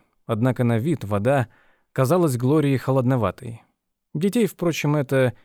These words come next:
нисколько не смущало. Ханна прихватила с собой парочку любовных романов. Она вечно их читала, однажды натолкнувшись на серию, в которой, по ее собственным словам, никто не ходит вокруг да около, когда дело доходит до хождения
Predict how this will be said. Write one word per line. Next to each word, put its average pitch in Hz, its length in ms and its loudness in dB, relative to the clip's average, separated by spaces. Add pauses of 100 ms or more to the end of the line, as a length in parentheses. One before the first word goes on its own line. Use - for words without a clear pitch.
(280)
нисколько 160 560 2
не 117 100 2
смущало. 107 640 -6 (680)
Ханна 151 400 2
прихватила 113 560 -4
с 104 60 -8
собой 107 360 -2
парочку 107 560 -2 (260)
любовных 110 500 0
романов. 113 600 -4 (400)
Она 196 200 2
вечно 175 340 2
их 120 220 -2
читала, 127 540 0 (220)
однажды 123 520 2
натолкнувшись 127 760 -2
на 120 100 0
серию, 135 540 0 (280)
в - 60 -20
которой, 123 480 0
по 127 120 -2
ее 123 180 2
собственным 117 540 -2
словам, 113 480 0 (480)
никто 160 460 2
не 170 120 2
ходит 139 360 -2
вокруг 127 340 0
да 117 120 0
около, 185 400 0
когда 127 280 0
дело 139 260 2
доходит 127 440 0
до 117 120 0
хождения 127 680 0